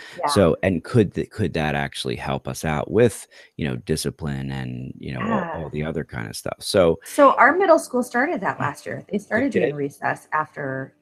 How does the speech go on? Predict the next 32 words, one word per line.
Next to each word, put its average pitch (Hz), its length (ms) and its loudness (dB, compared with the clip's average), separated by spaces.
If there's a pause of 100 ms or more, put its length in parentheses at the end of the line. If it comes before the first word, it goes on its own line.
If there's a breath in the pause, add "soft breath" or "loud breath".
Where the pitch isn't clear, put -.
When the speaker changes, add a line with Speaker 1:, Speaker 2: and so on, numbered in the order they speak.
Speaker 1:
lunch. 143 440 -8
Yeah. 185 300 -4 (1160)
Speaker 2:
Really? - 500 0 (200)
Speaker 1:
Yeah, 185 280 -2
they, 233 220 6
and 247 280 4 (120)
so 233 180 -2
they 226 140 4
don't 220 160 4
have 196 140 2
a 156 100 0 (200)
playground 170 560 -2
'cause 151 140 -10
it's 139 140 -10
ours, 170 260 -2
and 117 100 -6
I'm 156 100 -2
not 202 180 -2
letting 120 200 -4
them 123 160 -6
on 120 100 -4
my 127 120 -8
playground. 131 480 -8 (160)
Um, 156 200 -2
no, 175 120 2
Speaker 2:
Right. - 140 0
Speaker 1:
just - 160 -14
kidding. - 260 -6
We 180 80 -6
don't. 156 200 -2
<laughs> 139 380 4 (1080 loud breath)
The - 240 -2